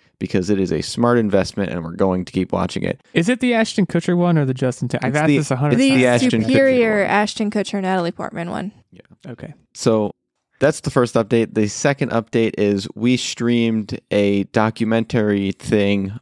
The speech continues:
Speaker 1: on Netflix called The Tinder Swindler. And my goodness gracious, th-, this is about a, a gentleman on Tinder who
Speaker 3: I don't even know if I'd call him a gentleman.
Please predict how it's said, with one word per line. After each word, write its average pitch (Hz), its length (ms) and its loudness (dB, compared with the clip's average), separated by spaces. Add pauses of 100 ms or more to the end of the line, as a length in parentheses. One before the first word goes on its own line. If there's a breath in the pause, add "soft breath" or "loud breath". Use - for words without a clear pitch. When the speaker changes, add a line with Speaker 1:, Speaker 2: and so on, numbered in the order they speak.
Speaker 1:
on 92 200 0
Netflix 104 640 -2
called 92 560 0 (640 soft breath)
The 113 220 2
Tinder 180 520 2
Swindler. 90 840 -2 (800)
And 113 480 0 (1040 loud breath)
my 190 220 2
goodness 127 480 0
gracious, 90 560 -4
th-, 175 220 0
this 190 200 -2
is 190 120 0
about 107 500 2
a, 98 320 2 (100)
a 92 140 -2 (100)
gentleman 123 540 2
on 92 340 0
Tinder 87 580 0
who 98 520 2
Speaker 3:
I 247 60 0
don't 349 100 -2
even 277 160 2
know 226 80 4
if 226 80 0
I'd 202 100 0
call 220 160 -2
him 214 60 0
a 208 60 0
gentleman. 190 500 -6